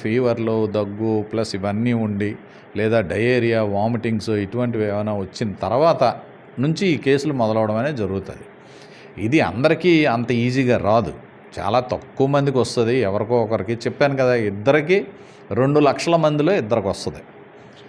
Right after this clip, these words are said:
అంటే ఎంత తక్కువ, ఇది చాలా తక్కువ. ఆ వచ్చిన వాళ్ళలో డెఫినెట్గా నైంటీ పర్సెంట్ మనకు రికవర్ అయ్యి వెళ్ళిపోతారు.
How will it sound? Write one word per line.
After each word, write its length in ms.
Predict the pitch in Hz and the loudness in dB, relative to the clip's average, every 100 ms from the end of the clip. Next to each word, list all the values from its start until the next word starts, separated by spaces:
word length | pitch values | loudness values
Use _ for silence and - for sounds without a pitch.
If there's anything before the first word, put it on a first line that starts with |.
| - - - - | -20 -20 -14 -6
అంటే 240 | 117 147 160 | -2 2 4
ఎంత 200 | 120 135 131 | 2 0 0
తక్కువ, 220 | 135 139 | 0 2
ఇది 160 | 120 101 | 2 0
చాలా 240 | 110 113 143 | 0 2 2
తక్కువ. 380 | 120 - 82 78 - | 0 -4 -6 -10 -2
ఆ 80 | 117 | 0
వచ్చిన 400 | 101 196 - 170 | 2 -2 0 2
వాళ్ళలో 520 | 175 170 170 208 220 123 95 | 4 4 4 2 0 -4 -4
డెఫినెట్గా 500 | - 156 160 170 175 | -2 -2 0 2 2
నైంటీ 420 | 127 143 170 196 | 2 0 0 0
పర్సెంట్ 460 | 165 156 180 185 | 2 2 -2 -2
మనకు 300 | 160 139 113 | -2 0 0
రికవర్ 340 | 104 92 143 151 | 0 2 4 4
అయ్యి 140 | 170 | 4
వెళ్ళిపోతారు. 460 | 135 117 147 - | 2 0 -2 -2